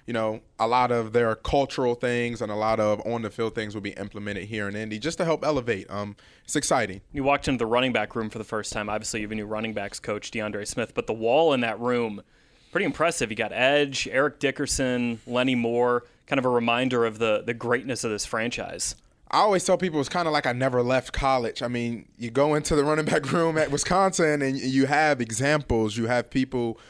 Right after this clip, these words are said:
Speaker 1: who came before you to pave the way and, and kinda give you a roadmap. Um, so I, I'm, I don't know how I've been so lucky and blessed to constantly be in these kind of rooms to be able to kinda have that guidance. And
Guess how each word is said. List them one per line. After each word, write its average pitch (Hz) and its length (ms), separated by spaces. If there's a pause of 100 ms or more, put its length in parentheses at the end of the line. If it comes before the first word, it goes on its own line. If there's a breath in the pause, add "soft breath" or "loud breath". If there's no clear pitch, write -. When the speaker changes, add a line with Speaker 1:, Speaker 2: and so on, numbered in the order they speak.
(280 loud breath)
Speaker 1:
who 123 140
came 147 260
before 135 340
you 131 200
to 117 80
pave 127 400
the 117 80
way 117 420
and, 107 180
and 104 140
kinda 131 200
give 127 300
you 127 140
a 110 60
roadmap. 117 540 (440 soft breath)
Um, 113 140
so 113 400
I, 117 240
I'm, 160 280
I 156 140
don't 170 160
know 160 180
how 151 340
I've 135 280
been 131 180
so 127 200
lucky 131 300
and 110 100
blessed 120 320
to 110 300
constantly 127 580
be 127 340
in 107 200
these 117 260
kind 117 240
of 98 140
rooms 117 340
to - 140
be 104 180
able 107 320
to - 180
kinda 107 220
have 104 320
that 101 180
guidance. 107 500
And 95 160